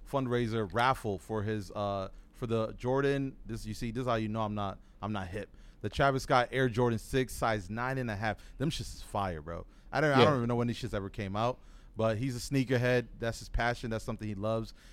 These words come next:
Speaker 1: And he's
Speaker 2: Yes.
Speaker 1: raffling out some of his favorite sneakers for something that, you know, is gonna be eter-,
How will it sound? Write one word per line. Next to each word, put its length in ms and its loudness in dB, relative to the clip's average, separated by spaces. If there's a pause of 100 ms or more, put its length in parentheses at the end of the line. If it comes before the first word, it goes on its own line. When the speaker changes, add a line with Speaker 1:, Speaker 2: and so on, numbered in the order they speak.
(120)
Speaker 1:
And 140 0
he's 80 2
Speaker 2:
Yes. 60 -4
Speaker 1:
raffling 280 4
out 160 6
some 160 0
of 60 4
his 120 0
favorite 260 2
sneakers 340 -4
for 160 -2
something 320 -4
that, 200 0 (300)
you 80 -4
know, 140 0
is 100 -2
gonna 320 0
be 160 -4
eter-, 440 -4